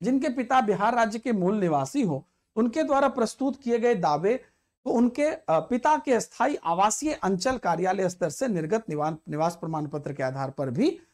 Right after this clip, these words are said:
लाभ दिया जा सकता है। तो ये जो निवास प्रमाण पत्र की बात जो लास्ट में खास करके बोली गई है,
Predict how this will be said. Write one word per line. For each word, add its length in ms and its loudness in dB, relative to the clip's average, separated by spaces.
लाभ 340 0
दिया 280 2
जा 160 -2
सकता 380 -10
है। 100 -12
तो 60 -2
ये 180 2
जो 360 4
निवास 420 4
प्रमाण 400 0
पत्र 240 -2
की 160 -6
बात 240 4
जो 140 0
लास्ट 420 2
में 180 -2
खास 280 -2
करके 300 -4
बोली 300 -2
गई 200 -4
है, 140 -4